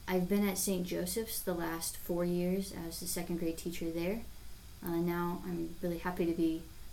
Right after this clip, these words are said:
part of Saint Peter's Parish working here. Um, I like to read and watch movies and have discussions about those. I like being outside, um, like sitting in the sun out there. I like spicy food. Um,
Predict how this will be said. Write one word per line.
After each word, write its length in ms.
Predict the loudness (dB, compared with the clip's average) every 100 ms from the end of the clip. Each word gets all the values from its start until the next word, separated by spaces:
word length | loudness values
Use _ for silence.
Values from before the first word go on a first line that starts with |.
| -2
part 200 | 0 0
of 80 | 0
Saint 240 | 0 0
Peter's 320 | 0 0 0
Parish 400 | 0 2 2 2
working 340 | -2 0 0 0
here. 340 | 2 2 0 -4 -10 -12 -12 -12 -12 -12 -12 -10 -6
Um, 240 | -4 -2
I 60 | 0
like 180 | 0 0
to 120 | 4
read 500 | 6 8 8 6 4 -2 -6
and 480 | -2 0 0 0 -2
watch 240 | -2 0 4
movies 460 | 6 10 10 8
and 100 | 6
have 140 | 0 0
discussions 480 | -2 -4 -2 0
about 240 | 0 -2 4
those. 560 | 8 8 8 4 0 -4
I 60 |
like 180 | -2 2
being 220 | 4 6
outside, 680 | 4 0 -4 -4 -4 -4 -4 -6 -10 -10 -10 -10 -10 -10 -4
um, 380 | 0 0 0 -4 -10 -12 -10
like 140 | -6
sitting 280 | -4 0 2
in 120 | 2
the 60 | 2
sun 340 | 0 0 0 0
out 140 | 0
there. 280 | 2 2 0 -6 -10 -12 -10 0
I 40 |
like 160 | 2 4
spicy 400 | 2 0 -2 -2
food. 420 | 2 6 8 6 -4 -10 -10 -8 -10 -8
Um, 640 | 0 2 4 4 4 2